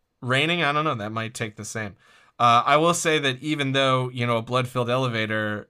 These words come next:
you know, you can't avoid comparisons to The Shining, the way they shot it, like many things in this movie, this is sort of a theme, I think, with l-, the way Lee Cronin handles stuff,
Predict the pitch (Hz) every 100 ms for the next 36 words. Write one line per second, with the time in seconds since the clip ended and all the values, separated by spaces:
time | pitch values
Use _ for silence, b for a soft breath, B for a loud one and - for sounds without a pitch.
0 | _ 110 107 101 107 - 127 110 - 107
1 | 104 110 113 120 104 107 110 101 - 101
2 | - 98 98 - 113 117 113 95 95 b
3 | b b b b 131 131 165 175 175 160
4 | 135 127 b b b - - - 170 190
5 | 143 127 131 - 117 120 165 175 190 208
6 | 220 214 214 233 202 151 156 147 131 175
7 | 147 117 117 127 - 139 127 113 - -
8 | 135 127 107 101 110 107 123 113 107 123
9 | 131 110 113 107 110 110 107 - 117 107
10 | 98 117 117 107 - - 101 98